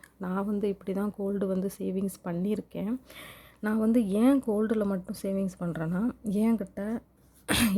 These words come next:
என்னோட டார்கெட் வந்து ஐம்பது பவுனு கோல்டு சேவிங்ஸ் பண்ணணும் அப்படிங்கிறது என்னோட டார்கெட். சரியா ஃப்ரெண்ட்ஸ்? இப்போ வர நான் எவ்வளோ சேவிங்ஸ்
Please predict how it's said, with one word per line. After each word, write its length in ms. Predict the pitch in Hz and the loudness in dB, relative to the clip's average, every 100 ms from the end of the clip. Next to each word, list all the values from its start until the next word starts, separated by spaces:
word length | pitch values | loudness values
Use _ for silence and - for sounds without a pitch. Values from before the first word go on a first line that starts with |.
| 202 | 4
என்னோட 300 | 202 220 208 202 | 4 2 0 -2
டார்கெட் 420 | 196 202 202 190 185 | -2 -2 -6 -4 -2
வந்து 180 | 185 208 | -2 0
ஐம்பது 400 | 185 202 208 208 185 | 0 0 2 0 -2
பவுனு 340 | 185 180 185 214 277 - - - - - _ _ - | -2 0 2 0 -2 -8 -20 -20 -20 -20 _ _ -2
கோல்டு 300 | 208 208 190 185 | 0 2 0 -2
சேவிங்ஸ் 400 | 190 190 190 180 185 | -4 -2 -2 -4 -2
பண்ணணும் 420 | 180 180 180 180 | 0 2 2 0
அப்படிங்கிறது 520 | 175 165 170 165 175 208 | -2 -6 -4 -4 -4 -2
என்னோட 320 | 180 170 175 185 185 | -2 -2 -2 -4 -4
டார்கெட். 480 | 175 170 - 165 - - - - - | -4 -4 -6 -12 -12 -20 -20 -20 -18
சரியா 300 | - 202 196 185 | -6 -2 0 0
ஃப்ரெண்ட்ஸ்? 360 | - 196 185 | -2 -4 -4
இப்போ 300 | 190 180 - 208 | -6 -6 -4 0
வர 180 | 190 202 | 0 0
நான் 200 | 214 180 175 | 0 0 0
எவ்வளோ 220 | 185 190 185 | 0 -2 -4
சேவிங்ஸ் 400 | 190 180 190 | -4 -2 -2